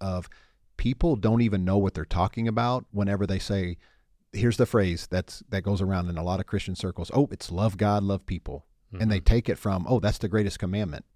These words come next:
Speaker 1: So we have to abide by that. We have to follow that. That's my life mission. Love God, love people."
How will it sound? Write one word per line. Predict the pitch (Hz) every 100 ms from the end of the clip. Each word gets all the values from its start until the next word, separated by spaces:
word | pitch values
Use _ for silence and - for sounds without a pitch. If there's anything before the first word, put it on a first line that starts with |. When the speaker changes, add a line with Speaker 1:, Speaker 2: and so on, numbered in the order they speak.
| _
Speaker 1:
So | - 233 190 190
we | 208
have | - 120 -
to | 101
abide | 87 90 80
by | 82
that. | 82 76
We | 92
have | 123 -
to |
follow | - 101 92 87
that. | 85 - - -
That's | 104 113 113
my | 90
life | 87 107 -
mission. | 104 - 73 - _ _ -
Love | 110 113
God, | 110 107 104 - - _ _ 95
love | 101 -
people." | - 90 71